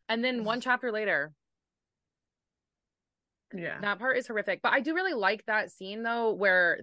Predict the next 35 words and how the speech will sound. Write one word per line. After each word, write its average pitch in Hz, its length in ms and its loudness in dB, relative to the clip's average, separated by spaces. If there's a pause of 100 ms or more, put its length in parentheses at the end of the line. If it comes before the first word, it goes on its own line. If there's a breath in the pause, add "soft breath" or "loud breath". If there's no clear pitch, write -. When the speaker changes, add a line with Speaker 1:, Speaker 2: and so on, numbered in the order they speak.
Speaker 1:
they're 190 180 2
inside 196 360 -4
the 185 40 -10
ship 185 180 -6
and 190 100 -6
they, 185 60 -2
like, 175 140 -2
weld 156 200 0
themselves 175 360 -4
in. 170 300 -4 (580)
And 202 140 0
you're 202 120 4
like, 175 260 2
"Oh, 202 180 4
is 180 120 -2
Cassius 180 400 -2
dead? 170 240 2
Is 160 100 -4
Aja 170 300 -4
dead? 151 420 0
No 170 180 -4
idea 170 180 0
what's 175 120 0
happening 160 280 -2
there." 143 280 -2 (400 soft breath)
And 185 120 2
then 180 160 0
Harmony 202 520 0
and 190 160 -2
Mustang, 180 400 -2
like, 165 200 -6
finally 180 240 -4
have 190 100 -4
a 180 40 -2
moment 180 480 -4